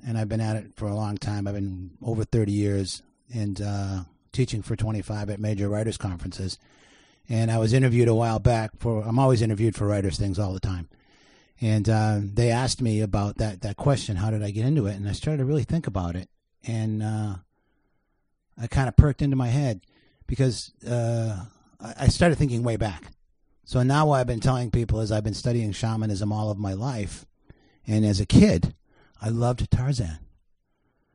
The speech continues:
I loved the wild man. I remember jumping in creeks as a kid and like, "Oh, okay, where are the alligators?" You know, and I want a knife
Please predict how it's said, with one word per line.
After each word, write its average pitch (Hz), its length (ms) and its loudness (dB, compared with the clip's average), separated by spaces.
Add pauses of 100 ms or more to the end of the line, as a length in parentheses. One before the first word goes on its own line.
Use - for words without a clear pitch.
(300)
I 113 60 -2
loved 117 280 2
the 127 80 8
wild 120 400 2
man. 90 460 -4
I 117 100 -2
remember 120 380 6
jumping 120 340 2
in 117 140 -2
creeks 131 340 2
as 113 120 -4
a 117 60 0
kid 127 300 6
and 113 140 4
like, 101 180 0
"Oh, 104 220 4
okay, 107 220 4
where 107 160 0
are 104 40 -4
the 104 120 -4
alligators?" 95 520 -2
You 95 60 0
know, 101 180 2
and 98 80 0
I 101 40 0
want 101 180 0
a - 20 2
knife 104 220 0